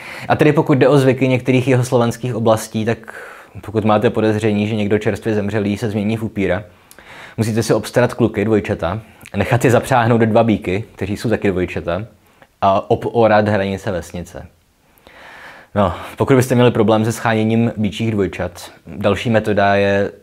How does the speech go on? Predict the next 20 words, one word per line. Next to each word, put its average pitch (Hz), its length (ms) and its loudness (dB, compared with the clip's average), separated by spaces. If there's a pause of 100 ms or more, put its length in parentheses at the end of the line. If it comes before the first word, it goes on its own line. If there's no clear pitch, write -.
(120)
začít 107 340 -4
tím, 101 220 -2
že 107 120 0
rozklepnete 101 520 -2
vajíčko 92 380 -4
nad 98 140 -6
prahem 95 300 -4
domu 92 180 -4
zesnulého 90 680 -6
a 90 100 -10 (560)
večer 98 320 0
pošlete 92 380 -2
tři 101 180 -8
staré 95 320 -4
ženy, 95 300 -4 (360)
aby 95 180 0
do 95 100 2
hrobu 98 280 2
potenciálního 98 680 -2
upíra 92 520 -2